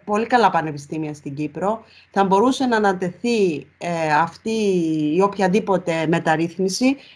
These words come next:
στο τμήμα το αντίστοιχο του Υπουργ-, του Πανεπιστημίου Κύπρου ή του οποιοδήποτε άλλου,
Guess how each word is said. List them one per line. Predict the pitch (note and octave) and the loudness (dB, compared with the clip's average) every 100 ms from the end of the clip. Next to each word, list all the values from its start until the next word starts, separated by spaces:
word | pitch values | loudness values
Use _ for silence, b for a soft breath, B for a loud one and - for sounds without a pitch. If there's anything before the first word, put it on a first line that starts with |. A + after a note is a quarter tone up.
| B | B
στο | - - C4 A#3 A3 G#3 G3+ | -14 -2 4 6 6 4 4
τμήμα | A#3 B3 A3 | 4 4 4
το | F#3+ | 4
αντίστοιχο | F3+ F#3 G3+ G3 - F3+ F3+ E3+ | 2 2 0 0 -4 -4 -4 -4
του | F3 | -4
Υπουργ-, | F3 E3+ E3+ - - | -4 -4 -6 -6 -4
του | F3+ E3 D#3 D3+ D3 C#3+ - - E2+ B2+ | -2 0 -2 -2 -2 -2 -4 -6 -8 -2
Πανεπιστημίου | E3+ F3 F3+ - F3+ F#3 D3+ | 2 4 2 2 4 4 4
Κύπρου | D#3 F3 F#3 A#3+ B3+ B3+ | 2 2 4 4 6 6
ή | G#3+ | 4
του | G3 G3 | 4 4
οποιοδήποτε | F#3+ F#3+ F3+ F#3 E3 D3+ | 4 0 2 2 2 2
άλλου, | D#3 D#3 D#3 D3+ | 4 4 2 0